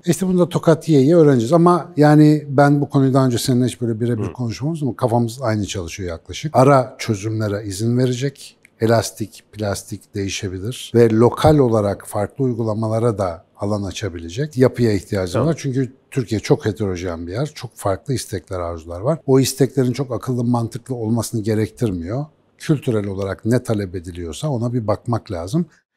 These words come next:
Speaker 1: Ve bu işi de belki ya basına bu şekilde açıklama yapmadan önce belki bir arka çalışmasını yapmakta
Speaker 2: Evet.
Speaker 1: sevgili bakanlığa da bir daha hatırlatma olsun. Bizim ülkede çünkü ortaya ne söylersen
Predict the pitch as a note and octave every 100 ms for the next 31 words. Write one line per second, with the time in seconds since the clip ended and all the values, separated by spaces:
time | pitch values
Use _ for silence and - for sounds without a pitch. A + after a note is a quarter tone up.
0 | _ - D#3 E3+ G3+ D#3+ D#3 F3 E3+ E3
1 | B2+ D#3 E3+ - B2 B2 D3 D3+ C#3 C#3
2 | C#3 A#2 A#2 B2 - - A#2+ B2+ A#2+ -
3 | F#2+ G2 G#2 B2+ A#2 G#2 A2 A#2 G#2+ -
4 | A#2+ A#2 F#2 G2 - G#2+ - D3+ - A#2+
5 | B2 _ _ - - B2 B2+ A#2 C3 C3
6 | A#2 A2+ A#2+ A2 A#2+ A#2 C3 B2+ A#2+ A#2
7 | F#2+ C#3 B2+ C3 A#2+ C3 G#2+ A#2+ B2+ B2
8 | - B2 C#3 A#2+ A2+ G2 F#2 - D3